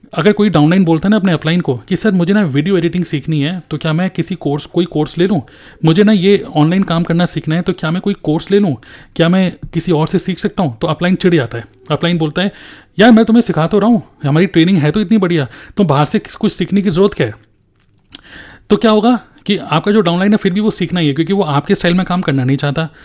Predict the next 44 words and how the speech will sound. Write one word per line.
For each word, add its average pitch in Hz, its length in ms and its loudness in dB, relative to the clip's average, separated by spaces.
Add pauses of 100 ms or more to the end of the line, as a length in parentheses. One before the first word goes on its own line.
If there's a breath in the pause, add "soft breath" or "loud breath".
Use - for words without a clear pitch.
(200 loud breath)
और 160 120 2
आप 175 180 4
उसको - 220 2
बाहर 160 140 0
से 208 160 0
सीखने 151 340 -4
नहीं 151 120 0
दे 156 140 0
रहे। 180 120 -2 (120)
आप 151 160 0
एक 190 120 0
प्रेशर 156 260 -2
बना 151 160 0
के 156 120 -2
रख 147 100 0
रहे 170 60 -2
हो, 175 80 0
"जो 160 100 -2
मैं 170 120 0
सिखा 147 200 -4
रहा 160 80 -2
हूँ 160 100 0
वैसे 135 200 -2
ही 151 40 -6
काम 151 180 -4
करो, 165 160 -4
अपना 165 100 -4
दिमाग 139 280 -4
मत 139 160 -8
लगाओ, 156 200 -4 (320 loud breath)
कॉलिंग 143 280 2
करो, 160 160 2
ये 139 140 0
करो।" 151 220 -2 (340 loud breath)
धीरे-धीरे 214 400 4
करके 170 220 0
आप 170 60 2
देखेंगे 165 300 -2
टीम 196 420 0
will, 156 340 -2 (100)
you 147 140 0
will 190 180 2
lose 160 200 2
respect, 156 320 -4